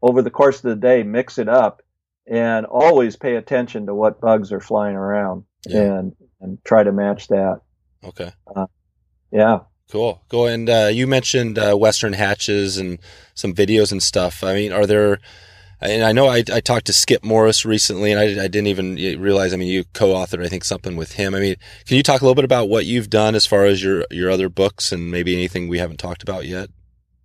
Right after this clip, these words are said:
Speaker 1: Well, one of, one of the, the main books I did with Stackpole was Nymph Fishing Rivers and Streams.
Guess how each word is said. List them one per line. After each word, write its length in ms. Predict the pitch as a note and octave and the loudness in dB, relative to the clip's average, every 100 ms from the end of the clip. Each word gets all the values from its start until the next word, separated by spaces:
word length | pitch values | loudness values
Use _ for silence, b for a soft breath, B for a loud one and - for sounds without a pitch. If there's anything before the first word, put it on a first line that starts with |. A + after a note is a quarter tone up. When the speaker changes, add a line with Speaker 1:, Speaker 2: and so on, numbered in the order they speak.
| _ _ _ _ _ _ | _ _ _ _ _ _
Speaker 1:
Well, 300 | D3+ E3 E3 | 4 6 6
one 180 | D#3 F3+ | 4 2
of, 80 | - | 2
one 180 | D3+ D#3 | 2 4
of 100 | C3+ | 6
the, 280 | C3 B2 A2+ | 6 6 2
the 80 | A#2 | 0
main 220 | C3+ C3+ | 0 2
books 260 | B2+ A#2 B2+ | 2 2 2
I 100 | A2+ | 0
did 300 | A#2+ A#2+ A2 | 0 0 0
with 140 | G#2 | -2
Stackpole 800 | - A#2+ A#2 A#2 - B2 A#2 A2 | -2 -2 0 -2 0 4 4 4
was 300 | G#2+ G2 - | 0 -2 -4
Nymph 240 | A#2+ A#2 | -2 0
Fishing 320 | B2 A2+ A#2 | -2 -2 -2
Rivers 400 | A2 A#2 A2+ G#2 | 0 0 0 -2
and 140 | G#2+ G#2 | -6 -8
Streams. 640 | - A2+ A2+ A#2 A#2 - | -4 -2 0 -2 -6 -10